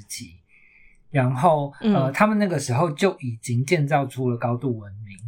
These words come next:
Speaker 1: 然后后来呢，
Speaker 2: 嗯。
Speaker 1: 就，呃，呃，反正就是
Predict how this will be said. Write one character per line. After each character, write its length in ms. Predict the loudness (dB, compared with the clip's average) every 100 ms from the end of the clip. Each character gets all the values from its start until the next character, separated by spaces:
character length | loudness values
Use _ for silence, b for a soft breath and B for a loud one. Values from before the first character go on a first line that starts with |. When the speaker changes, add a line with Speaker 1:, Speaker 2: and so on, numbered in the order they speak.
| -16 B -4
Speaker 1:
然 200 | -2 2
后 180 | 2
后 380 | 2 2 0 2
来 240 | -2 -4 -2
呢， 180 | 0 0
Speaker 2:
嗯。 80 | 0
Speaker 1:
就， 380 | 2 4 2 -2 B B B
呃， 460 | -4 -4 -6 -10 -14 -14
呃， 200 | -6 -4
反 200 | 0 2
正 180 | 2 0
就 160 | 2 0
是 460 | 2 0 -2 -8